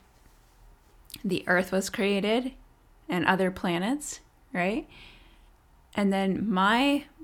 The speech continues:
belief, and this is, like, this is actually different than what our creation story teaches, excuse me,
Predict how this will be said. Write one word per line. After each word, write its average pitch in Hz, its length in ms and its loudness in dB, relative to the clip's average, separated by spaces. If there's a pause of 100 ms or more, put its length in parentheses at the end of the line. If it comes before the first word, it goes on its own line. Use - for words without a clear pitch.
belief, 180 720 -2
and 190 180 4
this 285 200 0
is, 220 340 -4
like, 175 220 0
this 202 160 -4
is 202 120 -4
actually 170 340 -2
different 165 360 -2
than 170 220 -2
what 170 200 -2
our - 220 4
creation 185 440 -2
story 165 440 -2
teaches, - 640 -6 (580)
excuse 202 300 -6
me, 165 200 0